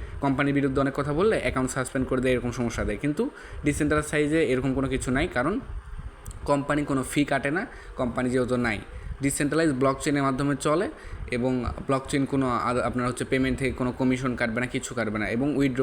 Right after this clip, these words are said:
কোনো ফি কাটবে না, জ-, কোনো কিছু কাটবে না, ফুল ডিস্ট্রিবিউশন আপনাকে দিয়ে দিবে। সকল বিষয় আমরা দেখব। সেক্ষেত্রে আপনার যদি পলিনেটিকা কেন বেস্ট অন্যান্য প্রজেক্টের তুলনায়, এই, এই সম্পর্কে এই তথ্যগুলো প্রয়োজন হয়। দেখেন সকল তথ্য আমরা কালেক্ট করে দিয়েছি। এই তথ্যগুলা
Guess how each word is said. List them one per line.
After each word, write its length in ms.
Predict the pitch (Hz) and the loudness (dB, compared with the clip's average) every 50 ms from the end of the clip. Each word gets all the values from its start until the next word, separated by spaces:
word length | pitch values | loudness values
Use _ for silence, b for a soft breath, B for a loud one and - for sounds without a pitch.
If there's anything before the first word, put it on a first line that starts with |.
| 120 123 | 0 0
কোনো 120 | 123 120 | 0 -2
ফি 160 | 110 - - 127 | -2 0 -2 0
কাটবে 320 | - 127 117 117 107 117 113 | 0 0 -2 0 0 -2 -2
না, 60 | 113 - - B B B B B B 120 | -2 -4 -6 B B B B B B -2
জ-, 240 | 127 123 120 117 117 117 - | 0 2 2 2 0 -2 0
কোনো 140 | 143 139 135 | 0 0 0
কিছু 200 | 127 127 - - - | 0 -4 -6 -4 -4
কাটবে 220 | 110 104 98 104 101 | -4 -4 -2 -2 -4
না, 60 | 104 101 - - | -4 -4 -4 0
ফুল 160 | - 170 175 170 147 | 4 4 4 4 2
ডিস্ট্রিবিউশন 440 | 135 - - 151 131 131 131 143 135 120 | 0 0 0 0 0 0 0 0 -2 -2
আপনাকে 180 | 107 120 110 113 | -2 0 0 0
দিয়ে 160 | 110 113 110 104 | 0 0 0 0
দিবে। 140 | 110 120 - - - B B B B B B - | -2 -2 -4 -4 -8 B B B B B B -2
সকল 180 | 202 190 196 190 | 2 4 6 6
বিষয় 200 | 190 185 202 185 165 | 6 4 2 2 2
আমরা 100 | 151 135 | 2 2
দেখব। 260 | 123 123 110 107 131 165 - - B B B B B B | 2 2 0 0 -2 -4 -4 -6 B B B B B B
সেক্ষেত্রে 440 | B - - 175 170 190 185 - - 175 143 | B 0 0 2 2 2 0 2 2 2 2
আপনার 160 | 135 - 143 139 139 | 2 0 0 0 0
যদি 120 | 143 151 143 - - | 0 -2 -2 0 0
পলিনেটিকা 600 | 143 143 147 151 156 156 147 151 160 147 160 156 151 - 151 | 2 2 4 4 4 2 2 0 0 0 0 -2 -2 0 0
কেন 200 | 143 143 143 135 | 0 0 0 -2
বেস্ট 380 | 117 110 123 123 123 - - - - - | -2 0 0 0 0 -2 -6 -12 -10 -4
অন্যান্য 360 | - 127 127 131 127 127 127 113 - | 0 2 2 4 4 2 0 -2 -2
প্রজেক্টের 360 | 127 113 117 110 - - 107 - - | -2 -2 -2 -2 -2 -4 -4 -2 -2
তুলনায়, 380 | 113 107 110 110 123 165 202 285 - B B B B B B | -2 0 0 0 0 -2 -2 -6 -8 B B B B B B
এই, 140 | B 135 139 143 - | B 0 0 2 2
এই 120 | 143 139 | 0 0
সম্পর্কে 420 | 135 - 143 135 135 139 135 139 | 0 0 -2 0 0 0 0 0
এই 80 | 131 123 131 | 0 2 2
তথ্যগুলো 320 | 127 127 - 131 131 131 120 - | 0 -2 0 0 0 0 2 2
প্রয়োজন 240 | 139 127 123 127 120 | 2 2 2 2 0
হয়। 120 | 120 127 143 143 | 0 0 0 0
দেখেন 180 | 123 113 135 143 - - | 0 0 -2 -2 -2 -4
সকল 220 | 160 151 - 190 175 | -2 0 0 0 2
তথ্য 240 | 175 156 135 - - 135 | 2 0 0 0 0 -2
আমরা 120 | 123 123 117 - | 0 0 0 0
কালেক্ট 220 | 113 117 113 117 - | 0 -2 -2 -2 -2
করে 120 | 123 117 | 0 0
দিয়েছি। 400 | 110 117 120 117 - - 190 196 220 - B B B B B B B | 2 2 0 0 -2 -4 -4 -4 -6 -8 B B B B B B B
এই 80 | 165 160 | -2 -2
তথ্যগুলা 440 | 165 151 - 170 165 165 151 151 | -2 0 0 2 2 4 4 2